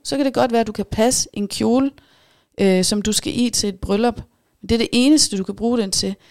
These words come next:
Du vil ende ud federe. Og hvorfor vil du det? Det vil du simpelthen gøre, fordi du kan ikke, du kan ikke leve en hel uge, og så få så lidt energi og proteiner. Så vil det uden undtagelse tære på din muskelmasse.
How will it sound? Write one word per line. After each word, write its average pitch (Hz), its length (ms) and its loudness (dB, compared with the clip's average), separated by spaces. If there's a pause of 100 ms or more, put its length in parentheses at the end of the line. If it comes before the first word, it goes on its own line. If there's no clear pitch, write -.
(200)
Du 214 60 -6
vil 214 200 -2
ende 240 340 2
ud 269 260 2
federe. 254 600 0 (240)
Og - 120 -2
hvorfor 254 180 2
vil 254 160 2
du 220 60 0
det? 233 240 0 (500)
Det 262 100 -4
vil 277 80 0
du 247 60 -4
simpelthen 254 300 2
gøre, 240 240 2
fordi 233 340 -4 (440)
du 233 60 -6
kan 262 120 0
ikke, 269 140 -8 (220)
du 240 60 -2
kan 240 80 -2
ikke 277 160 -4
leve 262 220 4
en 285 80 4
hel 269 320 2
uge, 254 360 0 (320)
og - 100 -2
så 269 80 -2
få 285 180 2
så 285 160 4
lidt 240 480 0 (120)
energi 214 540 -2
og - 120 -6
proteiner. 214 600 0 (500)
Så 294 160 -2
vil 247 400 0
det 247 240 -2
uden 311 480 0 (260)
undtagelse 190 760 0 (280)
tære 254 320 2
på 262 100 -2
din 226 120 0
muskelmasse. 196 640 -2